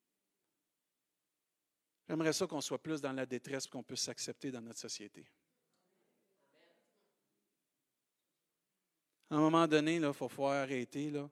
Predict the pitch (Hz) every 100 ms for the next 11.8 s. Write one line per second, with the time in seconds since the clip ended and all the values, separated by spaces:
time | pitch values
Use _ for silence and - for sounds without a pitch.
0 | _ _ _ _ _ _ _ _ _ _
1 | _ _ _ _ _ _ 143 - 147 -
2 | 135 - 139 151 143 143 127 117 139 139
3 | 139 123 - 151 - 131 120 - 135 -
4 | 139 131 135 120 110 - 117 120 - _
5 | _ _ _ _ _ _ _ _ _ _
6 | _ _ - 147 151 147 139 160 147 135
7 | 120 120 113 - 120 107 - - - -
8 | _ _ _ _ _ _ _ _ _ _
9 | _ _ _ _ _ 143 151 147 180 165
10 | - 147 120 - - 180 156 - _ 175
11 | 170 - 139 - - 131 120